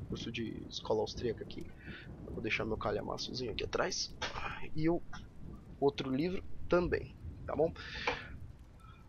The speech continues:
Agora eu vou pegar um questão do Teoria e História. É, como isso são recortes apenas, né?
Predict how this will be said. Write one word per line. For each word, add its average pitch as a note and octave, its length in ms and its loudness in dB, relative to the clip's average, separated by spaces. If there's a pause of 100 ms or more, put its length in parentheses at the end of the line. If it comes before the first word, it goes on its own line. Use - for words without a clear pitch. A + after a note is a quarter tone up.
(140)
Agora E3 300 12
eu E3+ 40 12
vou E3+ 80 10
pegar D#3 300 12
um E3 140 10 (760)
questão C#3+ 360 6
do C#3 100 6
Teoria C3+ 300 10
e - 20 4
História. C#3+ 580 10 (480)
É, B2 460 8
como C4 200 12
isso - 200 6
são D3 180 8
recortes C3+ 600 12
apenas, C3 480 8
né? C3 120 0